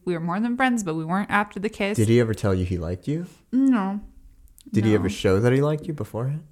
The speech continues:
Speaker 1: No.
Speaker 2: Were you guys holding hands, walking in the park?
Speaker 1: No.
Speaker 2: So you guys are just two people, friends, quote, friends,
Speaker 1: Yeah.
Speaker 2: walking in the park, and then he just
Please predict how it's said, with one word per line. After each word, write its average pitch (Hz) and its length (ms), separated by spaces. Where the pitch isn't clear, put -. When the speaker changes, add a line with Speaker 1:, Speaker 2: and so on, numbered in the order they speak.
Speaker 1:
No. 269 240
Speaker 2:
Were 110 80
you 107 40
guys 101 220
holding 104 220
hands, 107 420
walking 104 300
in 104 80
the 104 40
park? 123 240
Speaker 1:
No. 190 440
Speaker 2:
So - 140
you 120 100
guys 131 180
are 127 80
just 107 240
two 127 220
people, 98 640
friends, 92 520
quote, - 320
friends, 87 480
Speaker 1:
Yeah. 220 260
Speaker 2:
walking 92 300
in 104 60
the 92 60
park, 95 360
and 90 140
then 90 100
he 92 100
just - 280